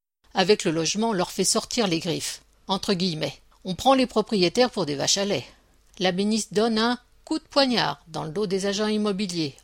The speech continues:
On veut casser le marché immobilier. On va déresponsabiliser les locataires, qui ne paieront plus les loyers, et cetera.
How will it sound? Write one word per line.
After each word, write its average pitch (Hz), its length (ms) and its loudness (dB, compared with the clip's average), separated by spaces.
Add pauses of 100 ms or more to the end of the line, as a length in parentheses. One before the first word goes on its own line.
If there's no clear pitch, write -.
On 190 100 -4
veut 240 260 0 (400)
casser 294 380 4
le 269 80 2
marché 262 360 0
immobilier. 208 580 -2 (500)
On 196 120 -6
va 240 340 2 (120)
déresponsabiliser 254 1160 0
les 240 100 0
locataires, 202 600 -4 (400)
qui 170 100 -6
ne 160 60 -6
paieront 165 260 -2
plus 196 180 -6
les 190 100 0
loyers, 208 460 -2
et 196 80 -2
cetera. 143 540 -6